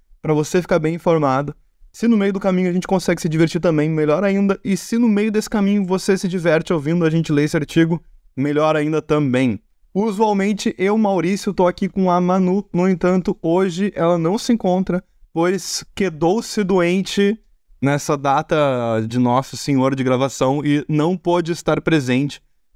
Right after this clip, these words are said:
para gravarmos juntos. O que não é um problema, pois desejamos a ela toda a melhora do mundo e, ao mesmo tempo, podemos ler alguma coisinha aqui juntos, né?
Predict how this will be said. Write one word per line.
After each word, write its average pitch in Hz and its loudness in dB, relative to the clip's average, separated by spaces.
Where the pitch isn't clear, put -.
para 147 2
gravarmos 147 0
juntos. 151 0
O 214 -4
que 269 -2
não 220 2
é 180 2
um 170 2
problema, 208 0
pois 175 0
desejamos 156 0
a 156 2
ela 131 0
toda 151 0
a - 0
melhora 127 2
do 165 -2
mundo 226 2
e, 135 0
ao 156 2
mesmo 156 0
tempo, 180 0
podemos 190 0
ler 175 2
alguma 170 0
coisinha 160 0
aqui 170 -2
juntos, 147 -2
né? 143 0